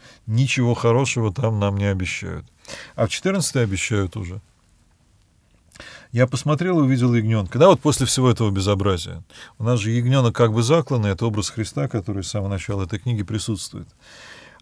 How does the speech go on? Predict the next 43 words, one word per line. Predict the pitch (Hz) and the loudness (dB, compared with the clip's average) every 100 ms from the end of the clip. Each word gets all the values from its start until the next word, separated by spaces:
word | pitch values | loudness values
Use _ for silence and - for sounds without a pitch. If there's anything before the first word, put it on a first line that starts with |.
| - | -2
Ну | 120 | 0
и | 139 | 0
что | - 180 | 2 2
может | 165 139 123 | 4 2 2
ягненок, | 143 139 156 131 - | 2 4 4 2 2
там | 120 110 | 0 0
зверюги | 92 104 131 151 117 | -2 0 2 2 2
страшные, | - 120 104 107 98 95 | 0 0 0 -2 -4 -4
э, | 104 107 104 107 98 | -6 -10 -8 -8 -10
всех | 87 110 101 | -8 -4 -2
жрут, | 90 107 90 | 0 -2 -2
а | 101 | -2
ягненок, | 104 113 139 113 90 | 0 2 2 2 0
ну | 110 | -4
что | 110 - 139 | -6 -4 -2
он | 113 | -2
такое? | 95 104 117 104 95 - - - - - - - - - - | -2 -4 -2 -4 -4 -10 -20 -20 -20 -20 -20 -20 -20 -14 -2
"Он | 143 | 0
стоял | 135 160 170 185 | 2 2 4 4
на | 170 | 4
горе | 151 160 | 4 4
Сион, | 160 170 160 139 | 4 2 2 2
и | |
с | 120 | 0
ним | 139 139 | -2 0
было | 131 | 0
сто | 123 - 156 | 0 0 -2
сорок | - 139 127 | 0 0 -2
четыре | - - 123 | -4 -4 -2
тысячи | 120 127 117 120 | 0 -2 -4 -4
человек, | 110 120 120 113 92 | -4 -2 0 0 -2
у | |
которых | 90 101 107 95 | -4 -4 -4 -4
на | 110 | -2
лбу | 110 139 | -2 0
было | 131 113 | 0 0
написано | 110 - 117 - 123 | 0 -2 -4 -4 -4
имя | 143 143 | 0 2
ягненка | 135 113 123 117 123 | 2 2 0 0 -4
и | 117 110 | -4 -2
имя | 120 | 0
его | 113 101 104 | 0 0 0
отца". | 101 - 104 | 0 -2 -6